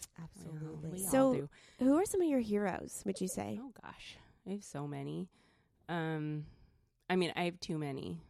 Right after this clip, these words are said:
Speaker 2: That's, like, an impossible,
Speaker 1: <laughs>
Speaker 2: uh, thing to, um, ugh.
Speaker 3: Or who do you
Speaker 1: Or, or
Speaker 3: admire?
Speaker 1: maybe, like, who, who today
Speaker 2: Oh,
Speaker 1: do
Speaker 2: okay,
Speaker 1: you see
Speaker 2: today,
Speaker 1: doing,
Speaker 2: like,
Speaker 1: yeah.
Speaker 2: Ai-jen Poo,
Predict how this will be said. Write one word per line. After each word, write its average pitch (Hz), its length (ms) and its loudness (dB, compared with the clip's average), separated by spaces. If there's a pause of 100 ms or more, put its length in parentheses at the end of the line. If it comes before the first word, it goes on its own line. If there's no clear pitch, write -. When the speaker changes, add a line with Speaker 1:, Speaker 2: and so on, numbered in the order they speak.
(520)
Speaker 2:
That's, 160 260 -4
like, 151 180 -4
an 160 80 -2
impossible, 143 880 -4
Speaker 1:
<laughs> - 60 -6
Speaker 2:
uh, 208 120 2 (100)
thing 285 260 10
to, 240 680 6 (140)
um, 165 520 6 (840)
ugh. 202 280 -4
Speaker 3:
Or 262 100 10
who 294 140 8
do 285 100 6
you 262 180 8
Speaker 1:
Or, 202 80 8
or - 20 4
Speaker 3:
admire? 175 580 6
Speaker 1:
maybe, 330 340 -8
like, 311 260 -6 (220)
who, - 540 -12 (400)
who 330 440 4
today 202 720 -2
Speaker 2:
Oh, 254 100 8
Speaker 1:
do 262 60 8
Speaker 2:
okay, 220 140 6
Speaker 1:
you 208 60 4
see - 140 0
Speaker 2:
today, 208 380 2
Speaker 1:
doing, - 100 -4
Speaker 2:
like, 220 160 2
Speaker 1:
yeah. 185 220 -2
Speaker 2:
Ai-jen 233 520 -4
Poo, 170 560 -2